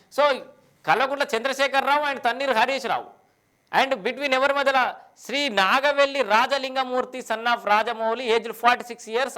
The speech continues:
occupation agriculture, ఆ, రెడ్డి కాలనీ, భూపాలపల్లి డిస్ట్రిక్ట్, జయశంకర్ భూపాలపల్లి. So, ఈ రాజలింగమూర్తి అనే వ్యక్తి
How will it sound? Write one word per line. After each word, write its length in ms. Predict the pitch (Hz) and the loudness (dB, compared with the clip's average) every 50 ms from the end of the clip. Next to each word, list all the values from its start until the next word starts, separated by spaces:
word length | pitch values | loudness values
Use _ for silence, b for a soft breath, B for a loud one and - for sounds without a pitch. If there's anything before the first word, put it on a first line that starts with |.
| 190 | -4
occupation 540 | 185 185 - - - 233 220 208 202 180 190 | -4 -4 -6 -4 -4 -4 -4 -2 -2 -2 -2
agriculture, 480 | 190 208 202 - 214 202 202 220 240 240 240 b b b b b b b b b - | -2 -2 -2 -2 -2 -2 0 -2 -2 -2 -4 b b b b b b b b b 0
ఆ, 240 | 156 170 175 180 175 | 2 4 4 4 2
రెడ్డి 360 | 156 170 196 202 208 262 262 | 2 0 -2 -2 -2 -4 -2
కాలనీ, 380 | 214 247 240 233 226 226 262 | 2 2 2 2 2 0 -4
భూపాలపల్లి 720 | 269 202 180 220 247 226 247 254 247 240 226 233 226 220 214 | -4 -2 -2 -2 0 4 4 4 4 4 2 0 -2 -2 -2
డిస్ట్రిక్ట్, 440 | 196 185 196 - - 240 254 - 254 | -6 -8 -10 -12 -12 -14 -14 -14 -12
జయశంకర్ 720 | 185 151 180 226 247 254 247 247 240 220 208 175 226 240 | -4 0 2 2 2 2 0 -2 -4 -4 -2 0 0 0
భూపాలపల్లి. 1160 | 240 185 165 208 214 208 208 208 190 180 180 185 180 - 190 165 156 151 147 180 202 147 - - - _ _ _ _ _ _ _ _ - | 0 -2 -4 -6 -6 -4 -2 0 0 0 0 -4 -4 -4 -4 -4 -4 -6 -8 -8 -10 -10 -12 -16 -20 _ _ _ _ _ _ _ _ -2
So, 60 | 233 262 | 0 2
ఈ 240 | 269 254 254 240 | 2 2 2 0
రాజలింగమూర్తి 1200 | 196 156 151 175 202 226 277 262 285 277 285 285 277 285 285 269 254 254 269 269 254 262 269 262 | 0 2 4 4 4 4 4 2 0 -2 -2 -4 -2 -2 -2 0 0 0 0 0 -2 -4 -2 0
అనే 240 | 254 254 240 240 214 | 0 2 2 0 -2
వ్యక్తి 640 | 170 160 165 170 165 - - 240 196 196 220 226 - | 0 0 -2 -2 -4 -6 -4 -4 -4 -4 -6 -8 -14